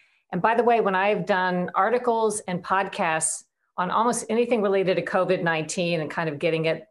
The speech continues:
the bottom of things, they've really been popular. So I know people are anxious to hear what you have to say. Welcome and thank you for joining me.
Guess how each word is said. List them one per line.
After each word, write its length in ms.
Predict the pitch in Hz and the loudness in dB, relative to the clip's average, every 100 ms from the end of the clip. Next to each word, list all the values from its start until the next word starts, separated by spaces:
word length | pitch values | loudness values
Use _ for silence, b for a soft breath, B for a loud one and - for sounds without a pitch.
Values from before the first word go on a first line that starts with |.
| - | -10
the 80 | 170 | -6
bottom 400 | - 156 190 208 | -2 0 0 -2
of 180 | 214 | -2
things, 460 | - 202 196 175 - _ _ _ - | -2 -2 -2 -4 -8 _ _ _ -2
they've 320 | 202 170 160 | -2 0 0
really 320 | 202 214 208 | 2 4 4
been 160 | 190 165 | 2 0
popular. 460 | 175 156 160 151 | 0 -2 -2 -4
So 160 | 151 170 | -4 -4
I 80 | 160 | -4
know 160 | 165 | -4
people 400 | 160 170 165 160 | -4 -6 -4 -2
are 340 | 151 147 147 147 _ _ _ | -2 -2 -4 -8 _ _ _
anxious 360 | 180 170 175 | -8 -8 -10
to 80 | - | -8
hear 160 | 175 160 | -4 -2
what 180 | 160 170 | -4 -4
you 60 | |
have 160 | 156 156 | -4 -6
to 80 | 165 | -8
say. 360 | - 156 147 | -4 -4 -2
Welcome 380 | 143 160 165 214 | -2 -2 -2 -4
and 100 | 185 | -4
thank 200 | 170 156 | -4 -6
you 80 | 160 | -8
for 80 | 156 | -8
joining 340 | 165 160 156 | -6 -6 -6
me. 240 | 151 165 | -10 -14